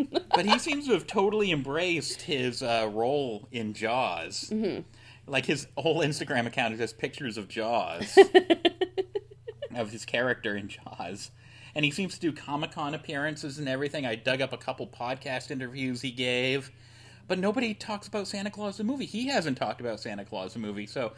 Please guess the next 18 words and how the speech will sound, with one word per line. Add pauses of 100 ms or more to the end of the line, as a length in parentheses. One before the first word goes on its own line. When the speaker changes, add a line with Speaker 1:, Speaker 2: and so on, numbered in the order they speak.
(420)
Speaker 1:
I
wonder,
does
he
hate
it (120)
like
Lithgow
does? (280)
Speaker 2:
<laughs> (640)
Speaker 1:
Because
he
and
Lithgow
had
worked
before
together